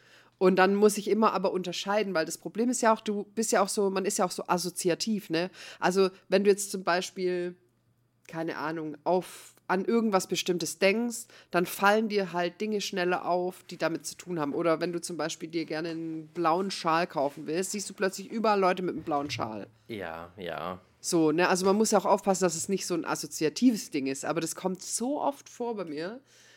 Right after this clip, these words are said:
Speaker 2: Bei mir
Speaker 1: dass
Speaker 2: auch.
Speaker 1: ich wirklich manchmal denk, "Jetzt, ich bin verrückt einfach.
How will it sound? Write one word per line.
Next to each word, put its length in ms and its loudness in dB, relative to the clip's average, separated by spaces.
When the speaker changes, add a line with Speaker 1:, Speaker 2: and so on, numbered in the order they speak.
Speaker 2:
Bei 100 -2
mir 160 -6
Speaker 1:
dass 60 0
Speaker 2:
auch. 140 0
Speaker 1:
ich 200 -8
wirklich 280 -2
manchmal 300 -4
denk, 320 -6
"Jetzt, 540 0
ich 340 -4
bin 200 0
verrückt 380 -4
einfach. 460 -6